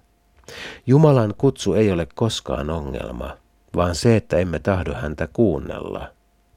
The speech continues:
Pahinta kaikesta on se, jos Jumala jättää meidät tekemään rauhassa sitä, mitä sydämemme luontaisesti tahtoo tehdä, eli syntiä, ja ajattelemaan Jeesuksesta jotain muuta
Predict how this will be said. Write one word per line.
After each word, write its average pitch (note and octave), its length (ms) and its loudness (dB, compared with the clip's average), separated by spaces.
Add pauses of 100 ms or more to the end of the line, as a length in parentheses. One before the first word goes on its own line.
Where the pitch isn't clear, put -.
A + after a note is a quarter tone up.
(340)
Pahinta A#2+ 380 6
kaikesta F#2+ 560 -2
on C#2+ 160 -8
se, E2 320 -4 (540)
jos G2 220 0
Jumala A2 320 6
jättää F#2 480 -2
meidät D2+ 300 -4
tekemään C#2+ 600 -2
rauhassa C#2 520 -2
sitä, C#2 520 -6 (400)
mitä G2+ 220 0
sydämemme D#2+ 600 2
luontaisesti C#2+ 880 -2
tahtoo - 480 -6
tehdä, - 540 -6 (320)
eli F2 160 -4
syntiä, - 760 -8 (760)
ja G#2+ 100 6
ajattelemaan G2 680 4
Jeesuksesta F#2+ 600 -2
jotain D#2+ 540 -2
muuta C2 480 -4